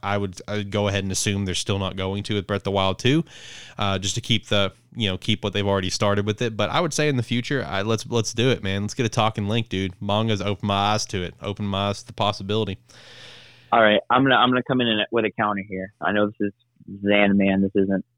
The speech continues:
Speaker 2: Video Man, but I, I just wanna throw this out there.
Speaker 1: <laughs>
Speaker 2: The reason a talking Link really wouldn't work, per se, is because The Legend of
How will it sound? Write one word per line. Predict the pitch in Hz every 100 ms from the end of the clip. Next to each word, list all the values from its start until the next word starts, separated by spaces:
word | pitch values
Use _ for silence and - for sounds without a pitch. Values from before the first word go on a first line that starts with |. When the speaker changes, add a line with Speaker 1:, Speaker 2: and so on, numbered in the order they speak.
| _ 104
Speaker 2:
Video | 104 92 87
Man, | 90 90 92 - _ _ _ _ _
but | 95 95 -
I, | 98
I |
just | 95 95 -
wanna | 101
throw | 104 104
this | 104 101
out | 95
there. | 92 90 -
Speaker 1:
<laughs> | 139 156 - _ _ _ _ _ _ _ _ _ _ -
Speaker 2:
The | 113 117
reason | 113 123 139 147 156 147 135 - _ _ _ _ -
a | 107 - -
talking | 101 107 113 104
Link | 98 104
really | - 98 95 95 101
wouldn't | 95 92 98 104 110 -
work, | 120 123 135 - - _ _ _ _ _
per | 135 135 -
se, | 131 131 95
is | 107 -
because | 104 113 110 107 107
The |
Legend | 104 104 104 110
of | 104